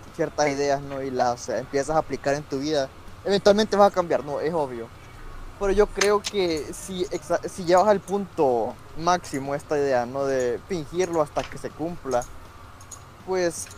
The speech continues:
terminas cayéndote bajo el peso de tus propias contradicciones. O sea, así precisamente como dices, ¿no? Como los pedos que fingen ser normales.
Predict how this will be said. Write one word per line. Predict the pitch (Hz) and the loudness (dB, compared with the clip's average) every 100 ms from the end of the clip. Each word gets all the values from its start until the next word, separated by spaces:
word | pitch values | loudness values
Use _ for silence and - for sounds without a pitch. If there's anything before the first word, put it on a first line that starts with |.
| - - | -18 0
terminas | - 185 180 185 | 4 4 4 2
cayéndote | - 190 185 196 - | 6 6 6 4 6
bajo | 185 170 175 | 8 8 8
el | 147 | 4
peso | - 151 165 175 | 2 2 4 4
de | 165 | 4
tus | 151 139 | 2 0
propias | 147 143 165 | 0 0 0
contradicciones. | 175 156 131 107 - 135 113 104 | -2 2 2 2 0 -2 -2 -4
O | 123 | -6
sea, | 113 143 117 113 120 | -2 2 4 6 4
así | 139 165 | 2 -2
precisamente | 165 175 160 175 165 170 165 | -2 0 2 2 2 0 -2
como | 160 135 | -2 -2
dices, | 147 156 147 | -2 0 -2
¿no? | 143 143 | 0 -2
Como | - 139 123 | 0 0 0
los | 117 | -2
pedos | - 147 147 143 | 0 2 4 2
que | - 123 | -2 -6
fingen | 139 151 143 | -4 -4 0
ser | 143 135 | 2 2
normales. | 131 131 147 143 135 | 4 6 6 4 -2